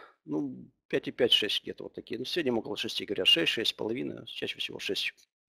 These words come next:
процентов. И по мере выделения из тканей в атмосферу всего три сотых. Получается, что у нас внутри альвеол содержание углекислого газа в двести раз больше, чем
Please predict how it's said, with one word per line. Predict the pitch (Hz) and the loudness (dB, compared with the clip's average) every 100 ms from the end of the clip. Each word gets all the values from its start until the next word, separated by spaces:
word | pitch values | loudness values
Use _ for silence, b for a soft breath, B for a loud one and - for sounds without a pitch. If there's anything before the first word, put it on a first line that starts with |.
| - _ _ - | -20 _ _ -14
процентов. | - 185 190 - - _ B B B B B _ | -6 -4 -4 -8 -14 _ B B B B B _
И | 220 | 0
по | 165 | 4
мере | 135 123 110 | 8 8 8
выделения | 110 117 110 117 113 104 104 | 6 6 4 6 6 6 2
из | 117 - | -2 -6
тканей | - 104 98 87 82 - _ _ _ - | 2 4 4 0 -6 -14 _ _ _ -8
в | |
атмосферу | - 120 - 190 185 175 _ _ _ _ _ _ _ _ _ _ | -6 -4 -4 -2 -2 -4 _ _ _ _ _ _ _ _ _ _
всего | - - 143 | -12 -2 -2
три | - 104 | 0 -4
сотых. | - - - _ _ _ _ _ _ - | -4 -8 -12 _ _ _ _ _ _ -4
Получается, | 113 131 117 113 | 0 0 0 -2
что | - 117 | 0 2
у | |
нас | 117 110 - - | 6 4 4 -4
внутри | 110 117 117 113 | 0 0 2 2
альвеол | 107 104 113 160 196 190 _ _ _ | 4 4 4 4 4 0 _ _ _
содержание | - 110 113 110 113 107 | -10 -2 2 8 8 6
углекислого | 104 104 110 - 113 | 0 -4 -6 0 2
газа | 120 117 98 | 4 4 0
в | 101 | -4
двести | 104 110 170 - - 95 | -4 2 4 2 -4 -2
раз | 92 80 85 | 0 -2 -4
больше, | 82 139 165 - 85 | 0 0 2 -2 -4
чем | - 113 139 | -2 0 0